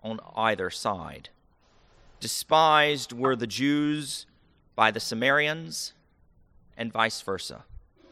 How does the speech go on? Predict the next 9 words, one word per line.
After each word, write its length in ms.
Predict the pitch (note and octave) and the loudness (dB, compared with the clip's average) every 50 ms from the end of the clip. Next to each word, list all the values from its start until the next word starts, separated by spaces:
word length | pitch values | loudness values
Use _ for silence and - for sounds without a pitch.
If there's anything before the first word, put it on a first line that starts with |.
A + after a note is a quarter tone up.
| - - - _ _ _ _ _ _ _ _ - - - - _ - | -20 -20 -20 _ _ _ _ _ _ _ _ -20 -20 -20 -20 _ -8
And 100 | - F#3 | -2 2
yet 220 | G#3 G#3 F#3+ D3+ | 2 2 2 0
Jesus 680 | D3 F3+ A#3+ C#4+ D4+ B3 F#3 D#3+ C3+ C3 - - - - | -6 -4 -4 -2 -2 0 4 4 4 4 2 -4 -6 -4
and 140 | C#3 D3 | -4 -2
his 160 | D#3 E3 D#3 - | -2 -2 -4 -4
disciples 680 | D3+ C#3+ - - G3+ G#3+ G#3 - F#3+ F3+ E3+ - - - - - _ _ | -8 -6 -2 0 0 0 0 0 -2 -4 -4 -4 -8 -14 -20 -20 _ _
continued 680 | - F#3+ F3 - - - G3 F3+ F3 F3 E3+ E3 D3 D#3 - _ | -6 -6 -6 -6 -4 -4 -4 -2 -2 -2 -2 -2 -4 -8 -8 _
their 200 | C#3+ C#3 C3+ B2+ | 0 2 2 0
travels. 720 | - - D#3+ D3 C#3 B2 A2+ G2 F#2 F2+ - - - - | -2 -6 -6 -6 -4 -4 -4 -8 -8 -8 -10 -12 -12 -14